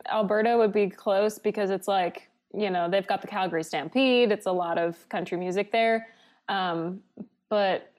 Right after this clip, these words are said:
it's still not really, like, taken off. Somebody needs to make it, like, a thing up there, <laughs> I think, because,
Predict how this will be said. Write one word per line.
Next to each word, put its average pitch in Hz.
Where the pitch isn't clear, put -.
it's 202
still 220
not 190
really, 190
like, 175
taken 208
off. 175
Somebody 285
needs 214
to 208
make 202
it, 180
like, 180
a 190
thing 196
up 165
there, -
<laughs> 294
I 285
think, 269
because, 196